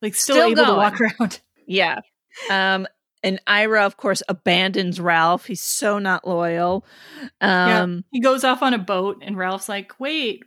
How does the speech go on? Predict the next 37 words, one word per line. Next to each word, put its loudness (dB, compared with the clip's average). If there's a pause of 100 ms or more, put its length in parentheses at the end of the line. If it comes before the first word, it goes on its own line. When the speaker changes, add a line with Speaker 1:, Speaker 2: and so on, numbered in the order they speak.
Speaker 1:
I'm -4
your -6
cousin." -8
<laughs> -20 (180)
Speaker 2:
I 2
know. -2 (120)
They -18
leave -2
him -8
behind. -4 (560)
Um, 2 (1000)
Speaker 1:
So -2
the 0
gunfight 0
part 2
appears -2
to -4
have 2
mostly -2
ended. 0
Like, -4
maybe -4
they 0
all 0
shot -2
each -2
other. -2
I 0
don't -6
know. -4
<laughs> -12 (800)
Speaker 2:
Yeah. 2 (400)
Speaker 1:
And 4
then, 4
um, 0 (100)
and 4
then 2